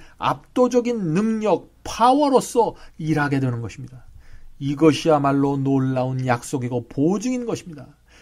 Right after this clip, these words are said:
이것을 믿는 것이 바로 믿음이라는 것이죠. 예수께서는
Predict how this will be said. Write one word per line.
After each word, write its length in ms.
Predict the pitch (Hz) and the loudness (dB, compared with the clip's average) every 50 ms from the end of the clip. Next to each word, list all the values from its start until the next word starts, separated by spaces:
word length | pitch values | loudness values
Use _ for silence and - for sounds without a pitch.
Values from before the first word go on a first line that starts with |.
| - - - | -16 -10 -6
이것을 580 | 196 226 233 294 285 254 254 269 269 262 254 | -4 -2 0 0 0 0 2 2 0 0 0
믿는 440 | 226 196 233 247 240 247 247 233 233 | -2 -2 -2 0 0 0 0 2 4
것이 240 | 233 202 - 240 214 | 2 2 2 2 4
바로 400 | 170 175 175 185 170 139 - - - - - - - - - - 92 | 4 6 6 6 4 2 0 -2 -14 -20 -20 -18 -18 -16 -16 -14 -10
믿음이라는 840 | - 113 113 110 127 117 117 110 104 98 95 92 92 90 90 90 90 | -8 -6 -4 -2 -2 -2 -2 -2 -4 -4 -4 -4 -6 -8 -10 -12 -14
것이죠. 300 | 85 82 - - - - - - - - _ _ _ _ - - - - - _ _ _ - - - - _ _ - _ _ _ - | -16 -18 -18 -20 -20 -20 -20 -20 -20 -20 _ _ _ _ -20 -20 -20 -20 -20 _ _ _ -20 -20 -20 -20 _ _ -20 _ _ _ -10
예수께서는 720 | 120 110 123 135 135 - 175 151 160 190 233 254 233 143 - | -2 0 2 2 2 2 0 0 2 2 0 0 -2 -4 -10